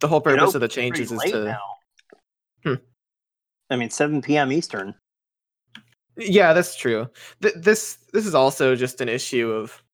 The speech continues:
Speaker 1: you know, we live on a, we live on a time zone world. <laughs>
Speaker 2: Yeah,
Speaker 1: We
Speaker 2: yeah.
Speaker 1: can't, you know, E U's gonna get a,
Speaker 2: Really
Speaker 1: a raw
Speaker 2: screwed there.
Speaker 1: deal.
Speaker 2: Yeah.
Speaker 1: But if E U gets a, if E U did, didn't get a raw deal,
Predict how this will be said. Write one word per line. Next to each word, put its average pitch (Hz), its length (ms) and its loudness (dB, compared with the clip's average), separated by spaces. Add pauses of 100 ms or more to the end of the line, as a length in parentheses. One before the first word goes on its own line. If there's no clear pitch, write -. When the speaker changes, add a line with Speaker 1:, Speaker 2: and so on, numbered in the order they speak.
(160)
Speaker 1:
you 107 100 -8
know, 98 220 -8 (640)
we 127 100 0
live 131 180 4
on 113 140 4
a, 107 300 0 (760)
we 123 100 -4
live 123 140 0
on 110 220 2
a - 140 -20
time 113 300 -2
zone 98 260 -6
world. 104 300 -4 (340)
<laughs> 190 160 6
Speaker 2:
Yeah, 104 400 2 (260)
Speaker 1:
We - 100 -14
Speaker 2:
yeah. 120 140 2
Speaker 1:
can't, 127 380 0
you 123 120 -2
know, 113 200 2 (360)
E 156 120 4
U's 139 320 4
gonna 131 240 4
get 127 300 6 (640)
a, 117 460 6
Speaker 2:
Really 110 280 2
Speaker 1:
a 120 120 4
raw 120 220 6
Speaker 2:
screwed 123 100 4
there. 110 120 6
Speaker 1:
deal. 127 380 0 (300)
Speaker 2:
Yeah. 107 480 4 (180)
Speaker 1:
But 104 80 0
if 127 100 -4
E 135 120 0
U 135 240 2
gets - 180 0
a, 127 240 -2
if 135 160 -2
E 147 220 0
U 139 100 2
did, 127 460 -2
didn't 165 240 2
get 131 140 2
a 120 60 2
raw 120 200 4
deal, 117 400 -2